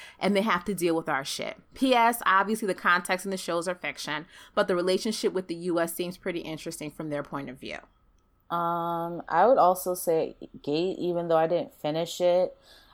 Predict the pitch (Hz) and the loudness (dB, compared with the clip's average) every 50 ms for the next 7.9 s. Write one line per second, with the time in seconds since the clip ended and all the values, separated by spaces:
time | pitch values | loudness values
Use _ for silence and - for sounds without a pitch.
0 | _ - 151 160 156 151 151 147 147 151 147 156 143 - 165 160 - 165 160 165 | _ 2 4 6 6 6 6 4 4 2 0 -2 -4 -4 -4 -2 2 2 2 4
1 | 170 160 160 165 151 147 143 143 139 143 143 143 143 147 143 143 143 143 143 139 | 2 2 2 2 2 2 2 4 4 6 6 4 4 2 2 2 2 0 0 -2
2 | 139 143 - - 127 147 147 139 139 147 147 147 - 147 139 139 139 - 143 131 | -6 -10 -10 -8 -6 -4 -2 0 0 0 0 -2 -2 -2 -2 -2 -2 -2 -4 -6
3 | - 139 143 147 147 147 147 156 160 160 160 160 165 - - - 208 220 - - | -6 -6 -4 -2 -2 -2 0 2 4 4 4 2 0 -2 -2 0 2 2 0 -2
4 | - - - 226 254 - 180 196 214 196 175 170 185 - - - 170 165 160 160 | -2 4 6 6 6 8 6 6 6 8 8 6 6 4 4 6 6 8 8 6
5 | 156 - 143 143 131 135 127 120 120 113 - 127 123 123 120 101 76 73 82 - | 4 0 -4 -4 -4 -4 -6 -6 -8 -6 -2 2 4 4 4 6 6 4 4 2
6 | - - - 90 95 87 85 85 85 - 127 135 131 135 131 127 - 123 107 110 | 0 0 0 0 2 2 2 0 -2 -4 -4 -2 0 0 0 0 -2 -2 -2 -4
7 | 120 - - 82 - - 80 78 76 73 62 55 50 53 71 71 67 | -4 -4 -4 -4 -4 -6 -6 -8 -8 -8 -8 -8 -8 -6 -4 -4 -6